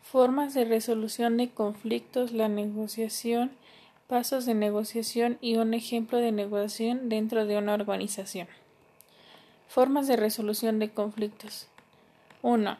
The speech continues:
determina los roles al empezar el proceso de resolución de conflictos. El abogado representa y aboga por un interés particular. El árbitro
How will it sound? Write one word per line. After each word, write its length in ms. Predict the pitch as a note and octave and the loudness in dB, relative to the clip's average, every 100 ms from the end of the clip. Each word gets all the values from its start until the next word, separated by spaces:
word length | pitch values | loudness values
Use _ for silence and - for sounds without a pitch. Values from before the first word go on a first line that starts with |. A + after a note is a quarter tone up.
| - | -10
determina 600 | A#3 A3+ A#3 A#3 A#3+ C#4 C#4+ | -2 2 4 4 4 4 6
los 240 | A#3 G#3+ | 6 6
roles 380 | A3+ A#3 B3 B3 | 6 6 2 0
al 160 | A3+ | -2
empezar 500 | G#3 G#3 G#3 - A3 | -2 -2 -4 4 4
el 120 | A3+ A3+ | 4 0
proceso 520 | G#3 G#3+ A3 A#3 G#3+ | -2 -2 -4 -2 2
de 140 | G#3 | 2
resolución 580 | G#3 G3+ G3+ F#3+ - G3+ | 0 -2 -4 -4 -4 -2
de 100 | G3 | -4
conflictos. 800 | G3 G#3+ A3+ A#3+ - G#3+ G#3+ - _ _ _ - _ _ _ _ _ _ _ - _ - - | -2 -4 -2 -6 -2 -4 -4 -14 _ _ _ -20 _ _ _ _ _ _ _ -20 _ -18 -2
El 260 | A#3+ A3+ | 2 4
abogado 640 | G#3+ G#3 G#3+ G#3+ A3+ A#3 B3+ | 4 4 2 6 6 8 4
representa 960 | C4 B3 G#3 G#3+ A3 A3 A3+ B3 B3+ - _ - | 2 0 0 0 0 0 0 0 0 -4 _ 0
y 160 | A3 | 6
aboga 720 | G#3 G3+ A3 A3 A#3+ B3 - - _ | 6 6 4 6 6 4 2 -6 _
por 320 | - A3 A3 A3 - | 4 4 4 0 -2
un 200 | B3 A#3+ | 2 4
interés 400 | B3 A#3+ G#3 G#3+ | 4 4 2 2
particular. 800 | A3 A3 G3+ - G#3 G#3+ A#3 - _ - | -2 -2 -6 -2 4 4 4 -4 _ 0
El 200 | G#3+ G#3+ | 4 6
árbitro 540 | A3+ A#3 A#3 B3 C4 | 6 4 -2 0 0